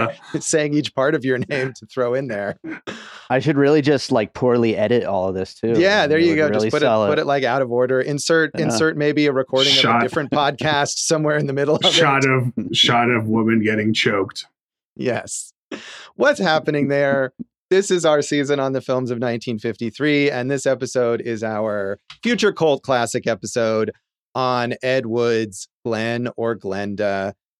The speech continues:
Speaker 2: featuring lots of stock footage and poorly edited sequences. And it's, uh, you know, we've talked about Tommy Wiseau, and I feel like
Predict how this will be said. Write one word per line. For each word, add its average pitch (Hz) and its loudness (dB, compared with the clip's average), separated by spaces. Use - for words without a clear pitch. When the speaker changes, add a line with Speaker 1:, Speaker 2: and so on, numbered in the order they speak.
Speaker 2:
featuring 190 -2
lots 226 0
of 117 -6
stock 101 -4
footage 98 -4
and 101 -10
poorly 101 -4
edited 95 -6
sequences. 92 -8
And 98 -10
it's, 220 -4
uh, 233 2
you 262 0
know, 254 4
we've 233 0
talked 214 2
about 208 0
Tommy 180 0
Wiseau, 151 4
and 131 -2
I 131 0
feel 143 0
like 135 0